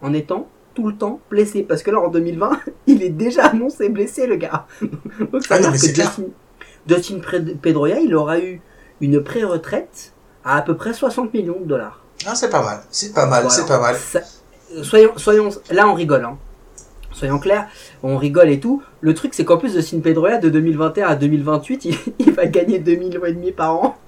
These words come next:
Speaker 1: pendant huit ans. <laughs>
Speaker 2: Parce que
Speaker 1: Ils
Speaker 2: c'est
Speaker 1: vont
Speaker 2: en-
Speaker 1: le payer jusqu'à quarante-quatre ans.
Speaker 2: Ouais, mais c'est encore en paiement déféré, ouais, c'est, ils en ont fait pas
Speaker 1: Non,
Speaker 2: mal
Speaker 1: mais
Speaker 2: des
Speaker 1: c'est,
Speaker 2: contrats
Speaker 1: c'est
Speaker 2: comme
Speaker 1: dingue.
Speaker 2: ça.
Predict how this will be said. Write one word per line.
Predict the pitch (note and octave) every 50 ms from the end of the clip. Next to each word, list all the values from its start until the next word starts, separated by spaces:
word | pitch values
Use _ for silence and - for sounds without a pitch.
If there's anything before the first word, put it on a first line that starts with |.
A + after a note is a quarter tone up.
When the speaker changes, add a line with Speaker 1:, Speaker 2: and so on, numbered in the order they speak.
| - _ -
Speaker 1:
pendant | F#3+ D#3+ D3+ D#3+ D#3
huit | D#3 E3 F#3 - -
ans. | E3+ -
<laughs> | D#4 - - - - - - - - - - - - - - - - - - - - - - - - - - - - - - -
Speaker 2:
Parce | E4+ -
que | - -
Speaker 1:
Ils |
Speaker 2:
c'est | - E4 F#4 -
Speaker 1:
vont | F4+
Speaker 2:
en- | F4+
Speaker 1:
le | - -
payer | F4+ F#4 G4+ G4+ F4+
jusqu'à | F4 D#4+ - - A3 G#3
quarante-quatre | - - A#3+ A#3 B3 B3+ B3 - C#4 C#4 - - -
ans. | D#4+ E4+ E4 - -
Speaker 2:
Ouais, | C3 D3+ F3
mais | E3
c'est | - B2+
encore | B2 A#2+ - C3 B2+
en | B2+
paiement | B2+ C3 B2+ B2+ C3
déféré, | B2+ C3 A#2+ - - C#3+ E3+ F3+ D#3+
ouais, | C3 A#2+
c'est, | A2 - A2
ils | A2 -
en | A2 A2 A2+
ont | A2+
fait | - A#2+
pas | A2+ - C#3
Speaker 1:
Non, | C3
Speaker 2:
mal | - -
Speaker 1:
mais | D3+
Speaker 2:
des | C3+
Speaker 1:
c'est, | C3+
Speaker 2:
contrats | B2+ A#2 - - E3
Speaker 1:
c'est | E3
Speaker 2:
comme | G#3 G#3+ G#3+
Speaker 1:
dingue. |
Speaker 2:
ça. | - B2+ A2 -